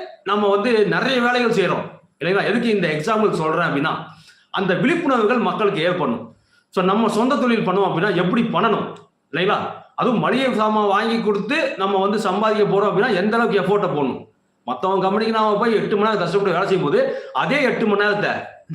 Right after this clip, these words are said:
நமக்காக நம்ம வந்து ஒரு ரெண்டு பேருக்கு டெய்லி ஒரு, அ, வாங்கி கொடுக்குறீங்க. ஓகேங்களா?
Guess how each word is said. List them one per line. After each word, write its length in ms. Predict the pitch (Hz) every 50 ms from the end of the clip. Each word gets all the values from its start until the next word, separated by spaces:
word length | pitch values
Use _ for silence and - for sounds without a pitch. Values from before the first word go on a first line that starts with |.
| 143 220
நமக்காக 420 | 214 214 254 247 240 254 247 214 175 135 120 - - - - - -
நம்ம 320 | 160 175 196 220 220 220
வந்து 280 | 214 208 202 247 262 208
ஒரு 140 | 196 185 180
ரெண்டு 260 | 180 214 220 214 175
பேருக்கு 360 | 165 220 226 233 214 160 180
டெய்லி 200 | 190 214 220 202
ஒரு, 140 | 180 170 - - - 151
அ, 360 | 151 147 143 143 143 143 - -
வாங்கி 220 | 170 208 202 170
கொடுக்குறீங்க. 380 | 160 143 143 139 131 123 120 120 - - _ _ _ _ _ _ _ _ _ _ -
ஓகேங்களா? 340 | 151 160 160 175 180 131